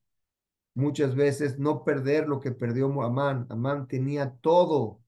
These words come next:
y porque alguien no se aposternó, vean todo lo que perdió. Muchas veces la persona tiene todo, tiene salud, tiene hijos, tiene todo. Algo pequeño en su vida lo mueve, no puede estar la persona alegre, no puede estar la persona triste por eso.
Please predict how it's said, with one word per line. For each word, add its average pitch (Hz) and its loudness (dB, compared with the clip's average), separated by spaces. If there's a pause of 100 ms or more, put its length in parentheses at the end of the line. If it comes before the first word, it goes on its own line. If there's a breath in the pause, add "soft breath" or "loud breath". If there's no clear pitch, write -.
(240)
y 127 -2
porque 120 -6
alguien 143 0
no 147 -2
se 139 -2
aposternó, 120 -4
vean 131 -2
todo 127 -2
lo 113 -2
que 113 -4
perdió. 98 -8 (400)
Muchas 147 -4
veces 151 0
la 131 -2
persona 131 -6
tiene 135 -4
todo, 123 -4
tiene 117 0
salud, 113 -2
tiene 113 0
hijos, 117 -4
tiene 120 -2
todo. - -12 (360)
Algo 190 4
pequeño 160 0
en 147 0
su 131 -2
vida 139 2
lo 120 0
mueve, 143 -2 (320)
no 135 0
puede 143 0
estar 131 -2
la 123 -4
persona 123 -4
alegre, 113 -2
no 120 -2
puede 131 -2
estar 123 -4
la 120 -2
persona 117 -4
triste 113 -2
por 101 -6
eso. - -14